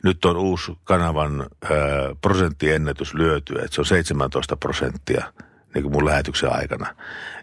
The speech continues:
Että, että well done, way to go, niin ja näin päin pois. Mutta se ei oikein niinku hirveästi auennut mulle se asia, koska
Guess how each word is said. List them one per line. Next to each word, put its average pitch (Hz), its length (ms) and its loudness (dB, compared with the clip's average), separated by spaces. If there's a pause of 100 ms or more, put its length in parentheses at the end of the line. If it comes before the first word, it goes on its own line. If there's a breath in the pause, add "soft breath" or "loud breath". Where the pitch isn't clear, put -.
(120)
Että, 73 380 0
että - 240 -4 (800)
well 87 280 4
done, 76 360 2 (140)
way 80 180 4
to 78 120 0
go, 71 360 0 (260 loud breath)
niin - 160 -6
ja 69 120 -4
näin 69 260 0
päin - 220 -6
pois. - 240 -6 (420 loud breath)
Mutta 85 200 2
se 95 200 6
ei 101 160 2
oikein 101 400 2
niinku 98 180 0
hirveästi 90 540 0
auennut 78 440 2
mulle 65 260 -2
se - 140 -4
asia, 67 360 0
koska 65 300 -2